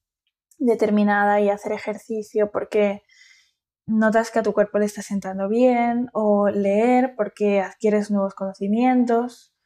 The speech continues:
o dormir ciertas horas porque al día siguiente, pues, te sientes con más energía.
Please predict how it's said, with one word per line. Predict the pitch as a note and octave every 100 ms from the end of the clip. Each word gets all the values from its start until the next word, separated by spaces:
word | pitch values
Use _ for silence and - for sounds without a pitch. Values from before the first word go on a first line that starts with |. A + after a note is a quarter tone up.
| _ _ _
o | - A3
dormir | G#3 G#3 G#3+ G#3 -
ciertas | - G#3+ G3+ F#3 F#3+
horas | C4+ C4 D4 -
porque | G#3+ G3+ F#3+
al | F#3+
día | G3
siguiente, | G3 G3 G3 G3 A3 -
pues, | - -
te | - F#3+
sientes | G3 F#3+ F#3+
con | - F#3+
más | G3
energía. | G3 F#3+ - A3 A3 G#3+